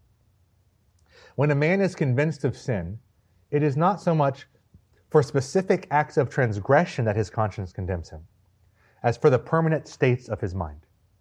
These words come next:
his selfishness, worldliness, and maliciousness, his ingratitude, unbelief, and hardness of heart, his want of right affections, of love to God, of zeal for the Redeemer,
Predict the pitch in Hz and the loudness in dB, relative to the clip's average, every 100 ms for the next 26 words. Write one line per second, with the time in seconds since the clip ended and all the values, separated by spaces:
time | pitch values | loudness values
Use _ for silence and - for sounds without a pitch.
0 | _ _ - 104 - - 135 - 87 - | _ _ -14 -12 -4 2 2 0 -8 -10
1 | 78 - _ _ _ _ - 107 135 127 | -18 -20 _ _ _ _ -6 2 4 4
2 | 104 87 80 - _ _ _ - 113 113 | 0 -4 -8 -14 _ _ _ -8 -4 -2
3 | 110 131 127 104 - 80 - _ _ _ | 2 2 0 -4 -6 -14 -16 _ _ _
4 | _ _ _ _ _ _ _ 127 123 143 | _ _ _ _ _ _ _ -4 -2 0
5 | 151 139 139 151 135 - 98 90 135 156 | 0 2 4 4 4 -2 -6 -2 0 2
6 | 139 127 131 123 107 95 120 120 107 104 | 2 2 0 -2 -6 -2 -2 -2 -4 -8
7 | 95 - 90 - - - - 110 98 135 | -8 -6 -6 -8 -20 -4 0 0 2 2
8 | 147 - 104 104 120 135 127 - 127 - | 2 -2 -8 0 0 0 -6 -4 -6 -6
9 | 117 92 107 104 123 123 113 113 113 101 | -10 -6 -4 -2 -2 -2 -4 0 0 -2
10 | 90 131 131 127 107 104 113 98 | -2 -2 0 -4 -4 -4 -4 -6